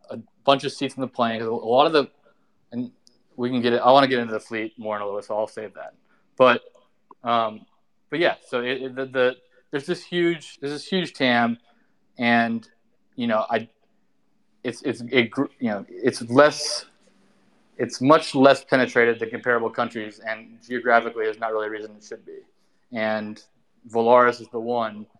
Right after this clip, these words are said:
since two thousand five who's doubled the size already,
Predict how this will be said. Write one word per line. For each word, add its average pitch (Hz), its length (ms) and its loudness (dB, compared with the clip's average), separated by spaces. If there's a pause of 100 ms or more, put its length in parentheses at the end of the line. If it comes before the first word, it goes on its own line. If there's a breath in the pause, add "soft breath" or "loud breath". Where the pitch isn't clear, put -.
(180)
since - 240 -12
two 123 60 -10
thousand 113 220 -6
five 110 540 0 (480)
who's 110 120 -12
doubled 127 380 2
the 123 80 -2
size 117 340 4
already, 113 440 -2